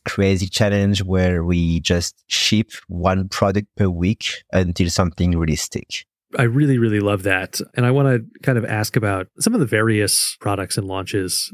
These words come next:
Speaker 2: that you ran with. So talk to me first about Taplio and Tweet Hunter.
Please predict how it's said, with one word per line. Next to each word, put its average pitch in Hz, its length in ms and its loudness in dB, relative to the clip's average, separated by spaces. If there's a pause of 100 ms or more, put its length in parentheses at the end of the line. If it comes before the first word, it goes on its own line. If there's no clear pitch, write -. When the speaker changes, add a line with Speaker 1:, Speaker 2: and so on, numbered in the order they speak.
Speaker 2:
that 101 200 -2
you 98 380 -2
ran 123 360 2
with. 104 440 0
So - 140 0
talk 165 220 0
to 240 60 0
me 208 60 4
first 151 300 0
about 113 220 0
Taplio 143 460 2
and 110 120 -2
Tweet 110 240 -2
Hunter. 92 480 -4